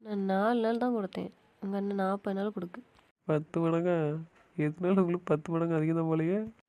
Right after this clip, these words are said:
Speaker 1: கிண்டல் பண்ணாத போடா.
Speaker 2: அண்ணே வரேன்னு சொன்னானா?
Speaker 1: எனக்கு தெரியாத, வாண்டி சொல்லிச்சவங்கண்ணே.
Speaker 2: இதை பத்திலாம் சொல்ல வார போறேன்னு போயிட்டு வந்துட்டீங்களாம்மா, இவளை பத்தி கேட்பான்.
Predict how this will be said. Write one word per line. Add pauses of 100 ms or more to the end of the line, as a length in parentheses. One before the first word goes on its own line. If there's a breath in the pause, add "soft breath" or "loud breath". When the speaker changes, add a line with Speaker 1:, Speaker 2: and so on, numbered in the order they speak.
Speaker 1:
கிண்டல்
பண்ணாத
போடா. (1000)
Speaker 2:
அண்ணே
வரேன்னு
சொன்னானா? (920)
Speaker 1:
எனக்கு (120)
தெரியாத, (640)
வாண்டி
சொல்லிச்சவங்கண்ணே. (640)
Speaker 2:
இதை
பத்திலாம்
சொல்ல
வார (100)
போறேன்னு (1300)
போயிட்டு
வந்துட்டீங்களாம்மா, (880)
இவளை
பத்தி
கேட்பான்.